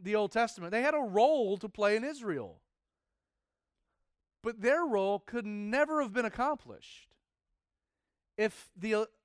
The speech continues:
other eleven tribes didn't support them. You see, as God saw things, one role wasn't greater or more important than the other. Yeah, another great, uh, example of this idea in motion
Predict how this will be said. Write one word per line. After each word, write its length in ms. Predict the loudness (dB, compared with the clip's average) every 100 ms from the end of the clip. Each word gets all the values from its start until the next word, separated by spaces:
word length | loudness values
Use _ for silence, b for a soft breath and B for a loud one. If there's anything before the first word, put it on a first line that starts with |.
| _ 4
other 300 | 6 6 2
eleven 400 | 6 4 4 -4
tribes 920 | -2 2 2 0 -4 -8 -16 -20 _ _ _ _ _
didn't 280 | -4 -4 -10
support 440 | -14 -10 -10 -10
them. 140 | -18 -20 _ _ _ _ _ _ _ _ _ _ _ _ _ -14
You 80 | -10
see, 140 | -6
as 140 | -6 0
God 300 | 0 2 0
saw 300 | 2 2 2
things, 720 | -6 -10 -10 -14 -18 -20 -20 _
one 420 | -6 2 2 2 -6
role 440 | -8 -8 -10 -12 _ _ _ _ _ _ _ -8
wasn't 300 | -6 -8 -6
greater 480 | -2 0 2 0
or 420 | 0 -4 -4 -4 -8
more 260 | -6 -4 -4
important 480 | -8 -4 -4 -4
than 140 | -10 -8
the 120 | -2
other. 300 | 0 -2 -8 -16 _ _ _ _ _ _ _ _ _ _
Yeah, 180 | -4 -2
another 280 | 2 2 2
great, 360 | 2 2 2 _ _ _ _ _ _
uh, 60 | -16 -12 -10
example 680 | -6 0 2 0 -2 -4
of 200 | -4 -4
this 180 | -4 -2
idea 340 | -2 -2 -4 -6
in 120 | -6
motion 380 | -6 -6 -10